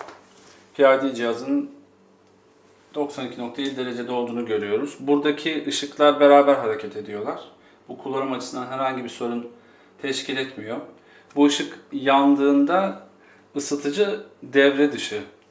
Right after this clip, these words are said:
demektir. Söndüğünde de aynı,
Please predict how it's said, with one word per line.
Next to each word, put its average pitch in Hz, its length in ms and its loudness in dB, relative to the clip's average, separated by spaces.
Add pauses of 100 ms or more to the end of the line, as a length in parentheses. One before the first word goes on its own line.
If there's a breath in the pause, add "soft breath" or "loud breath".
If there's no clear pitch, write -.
demektir. - 680 -12 (400)
Söndüğünde 123 800 2
de 175 200 0 (640 loud breath)
aynı, 135 520 -4